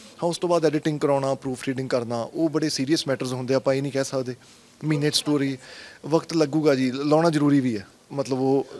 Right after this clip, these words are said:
ਕਈ ਵਾਰੀ ਰਾਈਟਰ ਨੂੰ ਲੱਗਦਾ ਕਿ ਮੈਂ ਜੋ ਲਿਖਣਾ ਚਾਹੁੰਦਾ ਮੈਂ ਲਿਖਤਾ, ਪਰ ਐਡੀਟਰ ਤੇ ਪ੍ਰੂਫ ਰੀਡਰ ਜਿਹੜੇ ਹੁੰਦੇ ਆ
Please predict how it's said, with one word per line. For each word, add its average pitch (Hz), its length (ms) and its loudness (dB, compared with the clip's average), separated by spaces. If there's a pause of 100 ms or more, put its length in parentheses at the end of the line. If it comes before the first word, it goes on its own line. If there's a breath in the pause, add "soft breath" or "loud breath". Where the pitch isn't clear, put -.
(100)
ਕਈ 147 160 4
ਵਾਰੀ 143 300 6
ਰਾਈਟਰ 131 280 2
ਨੂੰ 151 160 0
ਲੱਗਦਾ 131 300 4
ਕਿ 156 100 -2
ਮੈਂ 135 160 2
ਜੋ 143 80 0
ਲਿਖਣਾ 131 260 -2
ਚਾਹੁੰਦਾ 139 200 -6
ਮੈਂ 180 100 -4
ਲਿਖਤਾ, 95 300 -8 (720 loud breath)
ਪਰ 160 240 2
ਐਡੀਟਰ 151 400 0
ਤੇ 170 100 0
ਪ੍ਰੂਫ 156 320 -4
ਰੀਡਰ 151 240 0
ਜਿਹੜੇ 147 180 0
ਹੁੰਦੇ 117 360 -2
ਆ 113 80 -2